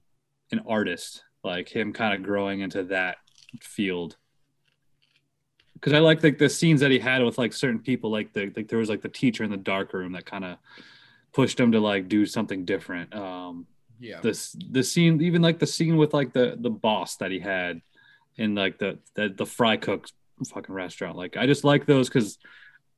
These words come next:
Speaker 1: that was another thing I, like, related to. I just remember there was, like, this, like, the specific people in your life that just kinda made a little impact.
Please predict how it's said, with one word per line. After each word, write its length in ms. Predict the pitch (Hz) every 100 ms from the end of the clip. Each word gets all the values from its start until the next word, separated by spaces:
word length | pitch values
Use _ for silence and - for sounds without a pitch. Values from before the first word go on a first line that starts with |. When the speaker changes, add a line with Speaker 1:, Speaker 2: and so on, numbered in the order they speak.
| _ -
Speaker 1:
that 100 | 135
was 120 | 127
another 200 | 131 123
thing 220 | 120 127
I, 80 | 113
like, 160 | 104 104
related 220 | 120 104
to. 80 | 110
I 40 |
just 120 | 110 131
remember 120 | 117
there 80 | 110
was, 80 | 107
like, 100 | 92
this, 240 | - - -
like, 140 | 120
the 80 | -
specific 580 | - - - 139 117 -
people 280 | 139 123 113
in 80 | 101
your 80 | 95
life 240 | 95 95
that 160 | 92 87
just 300 | 101 - - _ _ _ _ _
kinda 180 | - 120
made 240 | 113 117
a 40 | 110
little 240 | 110 110
impact. 580 | 117 110 104 92 -